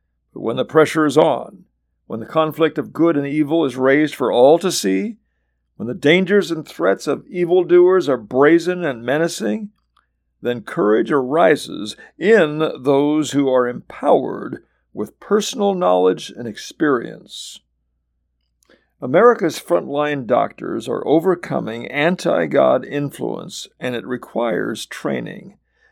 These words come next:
Yes, we must diligently overcome the hypnotic influence of anti-God propaganda at every level.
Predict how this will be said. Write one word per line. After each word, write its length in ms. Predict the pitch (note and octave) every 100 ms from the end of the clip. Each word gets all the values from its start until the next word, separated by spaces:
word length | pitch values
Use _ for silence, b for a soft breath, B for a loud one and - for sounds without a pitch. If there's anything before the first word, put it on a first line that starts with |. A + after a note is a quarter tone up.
| _
Yes, 420 | B2 C3+ D#3 - -
we 180 | A#2+
must 360 | A#2+ B2 A#2 D#3+
diligently 720 | D3+ E3+ F3 D#3 D#3 C#3+ D3+
overcome 720 | B2+ A#2 G#2+ - D3 D#3 E3
the 160 | C3 A2+
hypnotic 640 | B2 - C3+ E3+ F3+ D#3
influence 600 | E3 D#3+ D3 A#2 A2 B2+
of 140 | A#2
anti-God 760 | G2+ C3 D#3 E3 D#3 C#3+ C3 B2
propaganda 800 | - - - A2 B2+ C3 C#3 C#3
at 100 | C#3
every 300 | D#3+ D3+ E3
level. 480 | E3 D#3+ G#2+ -